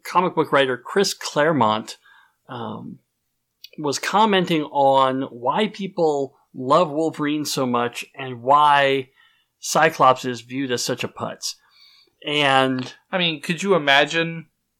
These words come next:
Speaker 2: if your, your disability from your superpowers is you can't look at things?
Speaker 1: Now, hold on. Here's, here's the thing.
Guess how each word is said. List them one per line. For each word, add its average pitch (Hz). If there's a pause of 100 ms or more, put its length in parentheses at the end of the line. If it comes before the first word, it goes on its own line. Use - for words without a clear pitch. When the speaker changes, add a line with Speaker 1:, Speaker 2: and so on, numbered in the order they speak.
(140)
Speaker 2:
if - (260)
your, 143 (120)
your 147
disability 147 (220)
from 151
your 139
superpowers 151
is 135
you 135
can't 143
look 123
at -
things? 175 (340)
Speaker 1:
Now, 190
hold 180
on. 113 (1400)
Here's, 226 (340)
here's 190
the 139
thing. 107